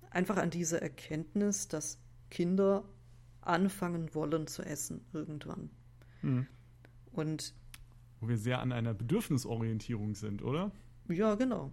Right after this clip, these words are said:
Speaker 1: Da wären wir
Speaker 2: Ne?
Speaker 1: dann
Speaker 2: Also
Speaker 1: wirklich
Speaker 2: ein Kind
Speaker 1: an
Speaker 2: äußert von sich aus ein Bedürfnis,
Speaker 1: Ja.
Speaker 2: indem es etwas tut.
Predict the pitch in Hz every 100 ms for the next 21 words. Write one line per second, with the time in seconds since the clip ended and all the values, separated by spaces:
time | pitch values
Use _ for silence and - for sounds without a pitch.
0 | - - 147 185 196 202 208 202 127 127
1 | - - 202 - - 151 180 202 190 -
2 | 151 147 175 175 160 139 147 139 139 202
3 | - 117 - - - - - 151 131 135
4 | 156 156 - 135 139 - - 202 -